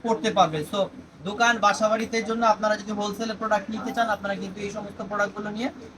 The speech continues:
আমাদের কাছে ভালো সেল করতে পারবেন। প্যান্টের কাপড়টা থাকতেছে পুরো পাক্কা আড়াই গজ, আর পাক্কা পাঁচ হাতের নামাজি ওড়না আছে। আমাদের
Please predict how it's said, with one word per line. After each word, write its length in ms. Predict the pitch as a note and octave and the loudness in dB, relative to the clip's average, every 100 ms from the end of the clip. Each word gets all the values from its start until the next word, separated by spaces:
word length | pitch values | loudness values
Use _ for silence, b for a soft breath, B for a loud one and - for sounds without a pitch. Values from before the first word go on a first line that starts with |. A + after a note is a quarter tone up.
| - | -2
আমাদের 340 | E3 F#3+ G3+ | 0 2 2
কাছে 260 | G#3 G#3+ G#3+ | 2 2 0
ভালো 320 | G3+ F3 G3+ | 0 2 2
সেল 200 | A3 G#3 | 0 -4
করতে 220 | G3 G3+ G3+ | -6 -8 -4
পারবেন। 320 | G#3 G#3 A#3+ | -2 -2 -2
প্যান্টের 340 | G#3+ F#3+ G3 | 0 0 0
কাপড়টা 440 | G#3 G3 G#3+ - F#3+ | -2 -2 -6 -4 -4
থাকতেছে 400 | G3 - G#3 - | -4 -6 -8 -8
পুরো 300 | - A3 G#3 | -8 -8 -4
পাক্কা 300 | G3+ F#3+ A3+ | -2 -2 2
আড়াই 300 | F#3+ F#3 G3 | 2 4 2
গজ, 260 | G#3 B3+ - - - - - D#3+ | 2 0 -2 -10 -14 -14 -10 2
আর 240 | D#3+ D#3+ E3 - G3 G3 - A3 G#3 | 4 4 2 -2 -2 -4 -4 -4 -2
পাক্কা 280 | G#3+ A3 A3 - | -2 0 -2 2
পাঁচ 160 | G#3+ - | 0 2
হাতের 260 | G3 A3 | 0 0
নামাজি 420 | G#3 G3+ G3 F#3+ G3+ | 0 0 0 -2 -2
ওড়না 180 | F#3 | 0
আছে। 600 | E3+ E3+ F3+ - - - - - - | -2 -2 -2 -2 -4 -8 -12 -12 -10
আমাদের 340 | E3+ F#3+ G#3+ | -2 2 2